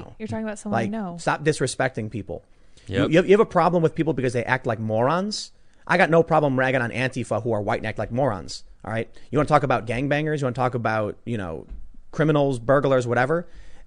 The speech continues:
Speaker 1: Anybody from any race can be this thing. And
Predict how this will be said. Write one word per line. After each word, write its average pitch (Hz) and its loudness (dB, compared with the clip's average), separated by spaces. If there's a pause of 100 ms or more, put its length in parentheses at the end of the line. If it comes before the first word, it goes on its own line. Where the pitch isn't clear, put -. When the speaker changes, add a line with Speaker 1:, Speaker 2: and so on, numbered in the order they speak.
Speaker 1:
Anybody 170 4
from 127 0
any 185 2
race 131 2
can 120 -2
be 120 0
this 107 -4
thing. 92 -6 (500)
And 120 0